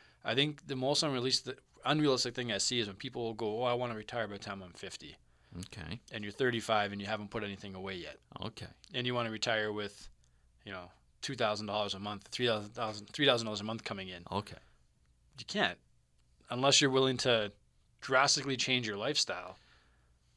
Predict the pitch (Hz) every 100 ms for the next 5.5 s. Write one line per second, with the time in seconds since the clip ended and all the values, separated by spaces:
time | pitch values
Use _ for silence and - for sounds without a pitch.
0 | _ - 104 98 98 113 135 - 170 147
1 | 135 131 131 127 131 117 110 151 147 143
2 | 139 165 190 160 143 139 127 - 120 113
3 | 98 104 95 - - - _ _ 117 117
4 | 117 127 123 120 117 - 113 104 - 101
5 | 104 - 117 104